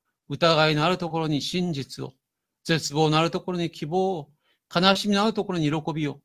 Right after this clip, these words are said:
暗闇のあるところに光をもたらすことができますように、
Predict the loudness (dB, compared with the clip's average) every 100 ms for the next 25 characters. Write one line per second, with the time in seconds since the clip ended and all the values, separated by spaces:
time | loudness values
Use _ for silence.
0 | _ _ _ _ 2 4 4 4 2 0
1 | -4 -4 -4 -4 -2 0 2 0 0 0
2 | -2 -10 -6 -4 -4 -6 -6 -6 -6 -4
3 | -6